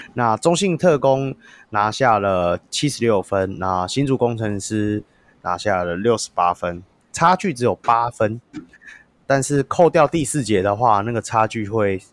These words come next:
非常的明显。<laughs> 控啊，他到底为什么新竹工程师会输那么多？我们的 P 联盟的第二名欸。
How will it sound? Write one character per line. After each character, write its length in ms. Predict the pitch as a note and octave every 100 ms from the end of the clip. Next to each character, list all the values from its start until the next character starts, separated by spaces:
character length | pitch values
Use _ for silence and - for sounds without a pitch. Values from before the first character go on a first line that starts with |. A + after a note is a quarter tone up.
| _
非 280 | - D3+ C3+
常 160 | A#2
的 80 | F#2
明 260 | F#2 F#2 G2
显。 240 | G#2+ - - - _ - _
<laughs> 540 | - - - - -
控 240 | - F3+ B2
啊， 120 | G2
他 140 | C#3+
到 180 | - F#3+
底 160 | A#2 A#2
为 260 | G3 F#3+ C3
什 240 | - G#2
么 260 | G2 F#2+ F#2
新 180 | - C3+
竹 100 | B2
工 200 | A#2 A#2
程 180 | A2 G2+
师 140 | A2+
会 100 | A2+
输 300 | - - A#2
那 60 | A2+
么 140 | G2+
多？ 320 | F#2 F2+ F#2+ -
我 120 | A2+
们 120 | B2
的 280 | C#3 D3+ D3 - _ _ - _ _ -
P 260 | G#3 A3
联 180 | G3 E3+
盟 220 | F3+ D#3
的 80 | E3
第 220 | E3 G#3
二 180 | G3 E3+
名 320 | C3 A2 A2+
欸。 220 | A#2+ G2+